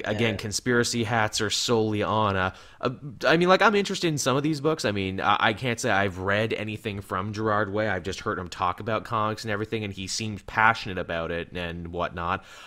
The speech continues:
Speaker 1: I guess it's just cool that Doom Patrol is getting something now, 'cause that's one of those weird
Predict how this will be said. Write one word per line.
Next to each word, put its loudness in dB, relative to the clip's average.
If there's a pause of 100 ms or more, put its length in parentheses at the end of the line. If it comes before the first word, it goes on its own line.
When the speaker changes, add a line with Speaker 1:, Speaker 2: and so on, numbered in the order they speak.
(120)
Speaker 1:
I 6
guess 2
it's 0
just 0
cool 0
that 2
Doom -2
Patrol 0
is -4
getting -4
something -4
now, -4
'cause -12
that's -4
one -6
of -8
those -4
weird -2